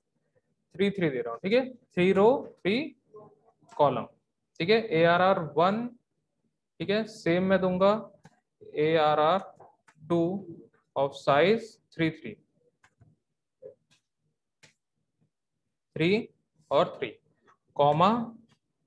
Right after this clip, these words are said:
एआरआर थ्री,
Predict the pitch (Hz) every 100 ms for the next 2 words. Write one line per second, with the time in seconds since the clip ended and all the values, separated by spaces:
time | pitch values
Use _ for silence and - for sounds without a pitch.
0 | _ _ _ _ _ 143 147 156 156 160
1 | 175 233 - - _ _ _ _ _ _
2 | - 160